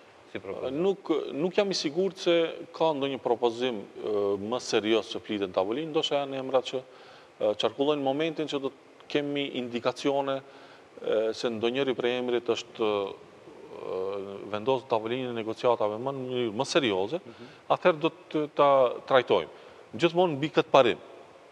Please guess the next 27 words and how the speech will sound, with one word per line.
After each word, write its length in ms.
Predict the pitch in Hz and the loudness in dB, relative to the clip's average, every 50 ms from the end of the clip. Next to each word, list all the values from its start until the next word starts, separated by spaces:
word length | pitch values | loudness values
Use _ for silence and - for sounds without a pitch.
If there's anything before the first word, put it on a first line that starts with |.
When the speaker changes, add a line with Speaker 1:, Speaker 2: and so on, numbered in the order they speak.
| - - - | -2 4 6
Speaker 2:
A 80 | 113 | 6
mundet 420 | 123 151 170 180 180 170 175 175 170 - - - - - - - - - - - | 6 6 4 2 2 4 2 2 2 0 -12 -18 -18 -20 -20 -20 -20 -20 -6 0
që 200 | - 151 147 147 | 4 6 6 6
edhe 120 | 156 160 | 6 6
shqiptarët 420 | 147 - - 139 123 139 139 139 143 | 4 0 -2 0 4 4 4 4 2
e 40 | 135 | 0
Maqedonisë 560 | 131 123 - - 127 120 131 139 131 - - - - - - - - - - - - - - | -2 -2 -2 -2 -2 -2 -2 -4 -6 -8 -14 -18 -20 -20 -20 -20 -20 -18 -16 -16 -16 -6 0
ta 100 | - 113 | 0 2
shohin 320 | - - 135 131 127 113 104 | 4 6 4 4 4 4 2
vetveten 480 | 113 107 104 107 120 127 - 131 123 117 | 0 2 2 2 2 2 2 -2 -4 0
të, 140 | - 123 120 120 120 - - - - - - - - - - - - - | 4 4 4 4 4 0 -6 -16 -20 -20 -20 -20 -20 -20 -20 -20 -10 -4
ë, 440 | - 104 98 98 101 101 104 107 107 | 0 2 2 4 4 2 0 -2 -4
identifikohen 1160 | 101 110 120 113 110 117 113 113 104 - - 120 120 117 117 120 117 110 101 104 117 117 107 | -2 -2 -2 -2 -4 -6 -6 -6 -4 0 4 4 4 4 4 0 -2 -6 -8 -10 -10 -8 -2
edhe 180 | - 113 110 120 | 0 2 2 2
Speaker 1:
Ju 60 | 113 | 2
Speaker 2:
me 60 | 110 | 2
Speaker 1:
duhet 120 | 104 110 101 | 0 0 0
Speaker 2:
atë 40 | 92 | -2
emër? 80 | 90 117 | -2 -4
Speaker 1:
përgjigjeni 360 | 110 120 131 117 127 127 143 139 | -4 -4 -6 -6 -6 -8 -8 -6
për 140 | - 165 | -6 -6
këtë 160 | 147 - 160 147 - | -6 -4 -6 -8 -8
punë, 120 | 180 180 143 - | -10 -12 -12 -12
si 60 | - | -16
një 100 | 98 92 90 | -16 -16 -16
subjekt 360 | - - 90 98 98 - - | -14 -12 -10 -10 -10 -10 -10
politik, 340 | 98 98 104 - - 170 | -14 -14 -14 -12 -14 -14